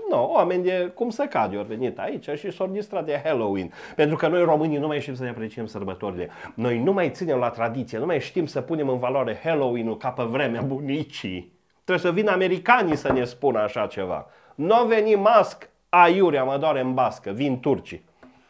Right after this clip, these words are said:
Nici măcar rușii, vin turcii la Cluj să ne facă metrou. Ce zici de asta, Vlade?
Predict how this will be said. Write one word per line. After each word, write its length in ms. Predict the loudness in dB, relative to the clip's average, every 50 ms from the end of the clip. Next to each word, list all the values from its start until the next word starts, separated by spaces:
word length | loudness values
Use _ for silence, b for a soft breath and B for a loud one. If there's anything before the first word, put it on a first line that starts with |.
| b b b b b -10
Nici 340 | -4 0 2 4 4 4 4
măcar 340 | 2 0 2 6 6 6 6
rușii, 280 | 6 2 0 -2 -4
vin 240 | 0 0 0 0 0
turcii 300 | 0 -2 -2 -2 0 -2
la 160 | 0 0 0
Cluj 200 | -2 -2 -6 -6
să 100 | -4 -4
ne 120 | -4 -4 -4
facă 300 | -2 -2 -2 -2 -2 -4
metrou. 460 | -4 -4 -4 -2 0 0 0 0 B B B B B B
Ce 140 | 0 0 2
zici 180 | 2 0 -2
de 100 | -2 -2
asta, 260 | -2 -2 -4 -6 -8
Vlade? 400 | -6 -4 -4 -6 -6 -6 -12 -18